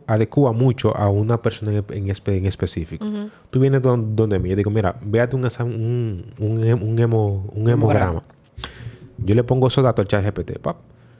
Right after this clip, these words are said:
Speaker 1: Le digo, "Mira, necesito una, una dieta para una, o para una, para una persona con estos índices". Y me la va a armar.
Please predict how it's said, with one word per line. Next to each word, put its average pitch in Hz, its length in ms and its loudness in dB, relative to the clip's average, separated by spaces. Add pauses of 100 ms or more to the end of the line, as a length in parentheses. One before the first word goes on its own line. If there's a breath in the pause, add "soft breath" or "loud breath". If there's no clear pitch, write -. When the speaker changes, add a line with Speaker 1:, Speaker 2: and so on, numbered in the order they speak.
(140 soft breath)
Speaker 1:
Le 101 80 4
digo, 98 180 2
"Mira, 98 180 4
necesito 120 380 2
una, 127 400 4
una 123 260 2
dieta 120 480 2
para 98 160 2
una, 117 240 -2 (120)
o 107 120 -2
para 101 220 2
una, 117 140 0
para 107 220 0
una 117 240 -4
persona 123 300 -4
con 101 200 -6
estos 104 260 -6
índices". 87 380 -8 (840 soft breath)
Y 143 100 4
me 143 100 4
la 139 80 4
va 135 60 2
a 139 60 2
armar. 143 220 -4